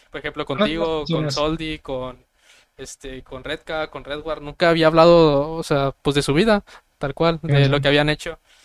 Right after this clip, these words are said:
Speaker 1: Y la neta, sí está chido porque sí co-, sí conozco, este, varias cosas. Y, pues, la neta, sí me di cuenta que,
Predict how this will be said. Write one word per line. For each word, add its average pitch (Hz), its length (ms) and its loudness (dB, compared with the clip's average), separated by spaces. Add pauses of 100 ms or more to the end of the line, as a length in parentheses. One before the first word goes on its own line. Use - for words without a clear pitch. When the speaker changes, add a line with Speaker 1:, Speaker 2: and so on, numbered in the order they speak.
(140)
Speaker 1:
Y 139 80 -10
la 131 100 -6
neta, 143 500 -8 (140)
sí 147 100 -20
está 139 200 -10
chido 143 320 -12
porque 131 300 -14
sí - 140 -18
co-, 151 220 -14
sí 139 240 -12
conozco, 139 500 -10 (460)
este, 131 420 -20
varias 135 280 -12
cosas. 151 420 -4 (420)
Y, 131 120 -10
pues, - 280 -20
la 131 80 -16
neta, 127 220 -18
sí 139 120 -16
me 143 120 -14
di 143 80 -16
cuenta 160 240 -14
que, 127 320 -20